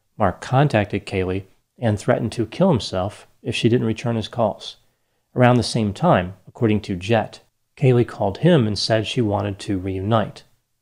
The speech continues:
but also said, "I'm literally in love with both of you." So it was like she was creating this competition, setting the stage for this competition between her two lovers. Jet claimed that Kaylee said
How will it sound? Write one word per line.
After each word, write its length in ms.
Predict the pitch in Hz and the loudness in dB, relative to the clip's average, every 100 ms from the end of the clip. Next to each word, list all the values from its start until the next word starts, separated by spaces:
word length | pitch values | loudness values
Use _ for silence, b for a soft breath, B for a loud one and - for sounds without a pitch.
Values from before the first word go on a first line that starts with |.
| _ | _
but 160 | - 113 | -2 0
also 400 | 131 135 - 127 | 2 2 2 -2
said, 380 | - 104 95 98 b b _ | -2 0 -2 -4 b b _
"I'm 220 | 107 98 | -4 0
literally 500 | 107 139 135 123 151 | 4 6 6 2 0
in 180 | 120 107 | 0 0
love 360 | 98 98 - | -2 -4 -4
with 220 | 107 98 - | -6 -6 0
both 260 | 110 104 | 0 0
of 100 | 101 | -6
you." 200 | 98 120 - _ _ _ _ _ | -8 -10 -14 _ _ _ _ _
So 280 | - 110 98 | -2 2 2
it 100 | 123 | 0
was 160 | 104 104 | -2 -2
like 180 | 104 | -2
she 200 | - - | -2 -2
was 280 | 98 95 - - _ | -2 -2 -6 -14 _
creating 340 | - 113 101 95 | -2 0 2 0
this 320 | 92 - - b b b _ | -6 -8 -12 b b b _
competition, 760 | - 104 - - - 107 - 92 - _ _ _ _ | -2 0 0 -4 -2 -2 -4 -8 -12 _ _ _ _
setting 280 | - 117 107 | 0 2 2
the 80 | 101 | -2
stage 340 | - 104 98 | -2 -2 -2
for 100 | 113 | -6
this 140 | 98 | -6
competition 640 | - 104 - - 107 - 98 | -4 -6 -6 -8 -8 -6 -6
between 480 | 92 - 113 95 90 b b b - | -8 -4 -4 -4 -6 b b b -8
her 100 | 101 | -8
two 240 | - 107 | 0 0
lovers. 560 | 92 95 - - - - _ _ _ - | 2 -2 -4 -10 -14 -18 _ _ _ 0
Jet 280 | 127 151 | 2 2
claimed 260 | - 117 101 | 2 0 2
that 220 | 98 - | 0 -4
Kaylee 360 | - 101 101 160 | -4 -2 2 2
said 340 | - 92 87 | 2 -2 -4